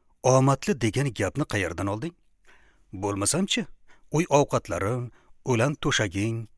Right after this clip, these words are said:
eski do'stlar. Bu tomondan olib qaraganda, ha, omadim keldi deb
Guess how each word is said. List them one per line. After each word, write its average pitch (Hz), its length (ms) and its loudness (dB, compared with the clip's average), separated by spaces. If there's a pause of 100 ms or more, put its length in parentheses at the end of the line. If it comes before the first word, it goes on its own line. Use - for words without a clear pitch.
(180)
eski 117 320 0
do'stlar. 104 600 -2 (880)
Bu 120 180 0
tomondan 117 460 2
olib 107 280 -6
qaraganda, 90 560 -4 (440)
ha, 98 160 4 (680)
omadim 120 500 4 (120)
keldi 101 380 -2
deb 123 140 -8